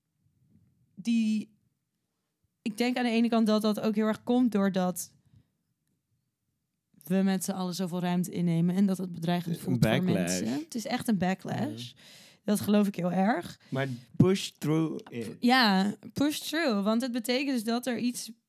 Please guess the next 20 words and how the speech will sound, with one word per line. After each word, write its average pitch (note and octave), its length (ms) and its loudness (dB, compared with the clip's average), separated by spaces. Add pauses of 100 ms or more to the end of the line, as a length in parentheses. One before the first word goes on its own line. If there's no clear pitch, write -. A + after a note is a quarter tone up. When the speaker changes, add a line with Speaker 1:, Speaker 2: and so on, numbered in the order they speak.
Speaker 1:
moet G#3+ 340 0
veranderen. A3 460 2
En G#3 80 4
uiteindelijk A3+ 440 0
gaat G#3 220 -2
het A3 260 -8 (720)
over G3+ 800 0 (320)
mensenrechten G#3+ 800 0
en G3+ 160 0
gaat G#3 220 0
het - 40 -8
over F#3 640 2 (880)
jezelf G3+ 600 0
kunnen F3 300 -2
zijn. F3+ 280 -4
En F#3 60 0
je G#3 80 2
bent A#3 160 2
gewoon G#3+ 220 0
een G3+ 340 0